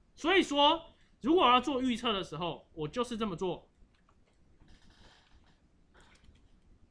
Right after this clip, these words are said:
好，我直接这样子做完之后，我就直接用，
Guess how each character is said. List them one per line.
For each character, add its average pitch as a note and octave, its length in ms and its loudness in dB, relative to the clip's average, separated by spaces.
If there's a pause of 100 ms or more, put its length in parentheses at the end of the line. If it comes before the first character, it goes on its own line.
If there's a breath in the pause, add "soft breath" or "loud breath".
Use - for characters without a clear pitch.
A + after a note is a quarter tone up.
(260)
好， F3+ 160 0
我 F#3 100 -2
直 G#3+ 100 -10
接 C4+ 140 2
这 C4 100 -2
样 C#4 160 4
子 A3+ 280 2
做 D4 200 -6
完 A#3+ 200 2
之 C4+ 100 -6
后， C#4 180 2
我 G#3 220 0
就 E4+ 160 -4
直 - 160 -12
接 C#4+ 220 2
用， C4+ 280 2